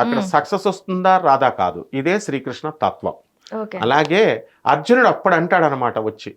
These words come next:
Speaker 1: ఏమంటాడు, "పరమాత్మ కృష్ణ గురుదేవ, నేను నా సాయశక్తులా నేను ఇక ప్రయత్నిస్తాను ఇప్పుడు.
Speaker 2: యా.
Speaker 1: నేను ఓడిపోయినా, చంపగలిగినా,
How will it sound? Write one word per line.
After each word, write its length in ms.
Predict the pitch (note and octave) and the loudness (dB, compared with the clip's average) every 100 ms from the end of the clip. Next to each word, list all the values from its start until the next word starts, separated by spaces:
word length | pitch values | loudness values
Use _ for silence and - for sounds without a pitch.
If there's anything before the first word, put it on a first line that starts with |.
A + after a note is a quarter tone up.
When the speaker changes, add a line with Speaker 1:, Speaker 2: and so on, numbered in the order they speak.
| - | -4
Speaker 1:
ఏమంటాడు, 580 | C3 D3+ D3+ D#3 D#3+ A3 - _ _ | 0 0 2 0 0 -4 -8 _ _
"పరమాత్మ 500 | C#3 C#3+ G3 G3+ F3+ | 0 4 2 2 2
కృష్ణ 500 | D3 C3+ B2+ E3 C#3 F#2+ - _ - | 0 -2 -10 -4 -4 -6 -18 _ -6
గురుదేవ, 400 | C3 C#3 D3 G#2+ - - _ _ - | 0 2 2 0 -6 -20 _ _ -8
నేను 280 | B2+ D3+ F3 | 0 2 2
నా 200 | D#3 D#3 | 2 2
సాయశక్తులా 800 | D3+ C3+ F3 F#3+ A3 A3 A3+ A#3 | 2 4 4 4 2 4 6 6
నేను 240 | B3 G#3+ | 6 4
ఇక 220 | F#3+ F3+ D3+ | 2 -2 2
ప్రయత్నిస్తాను 680 | D3 C#3+ D3 C3 - B2 | 2 0 -4 -8 -4 -4
ఇప్పుడు. 300 | A2 A2+ F3 - _ - | -4 -8 -10 -12 _ -6
Speaker 2:
యా. 260 | G#3+ G#3+ F3 | -2 0 2
Speaker 1:
నేను 480 | D3+ D#3 C#3+ C3 | 2 4 0 -2
ఓడిపోయినా, 680 | C3 C3 D3 D#3+ F3+ F3 F#3 F#3 | -4 2 2 4 2 2 2 0
చంపగలిగినా, 600 | C3+ D#3+ D#3 D#3 F3+ G#3 | -2 2 2 2 2 0